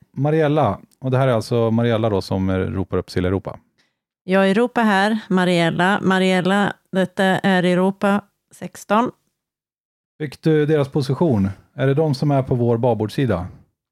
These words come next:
Speaker 2: "Nej, jag fick ingen position från dem, men de måste nog vara här i närheten. De har tjugo, trettio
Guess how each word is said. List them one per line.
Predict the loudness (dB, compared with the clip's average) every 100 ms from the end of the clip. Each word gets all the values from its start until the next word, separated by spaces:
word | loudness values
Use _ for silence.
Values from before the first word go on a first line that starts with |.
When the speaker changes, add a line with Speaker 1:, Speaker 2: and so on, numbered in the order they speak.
| _
Speaker 2:
"Nej, | 0 2
jag | 0
fick | -2 0
ingen | 2 2
position | 0 -2 0 2 0
från | 0 0 0
dem, | 2 2 2
men | 2
de | 2 2
måste | 0 0
nog | 0 2
vara | 2 2
här | 2 2
i | 2
närheten. | 2 2 2 0 0 -2 0
De | 2 2
har | 2
tjugo, | 0 0 0
trettio | -2 -4 0 -2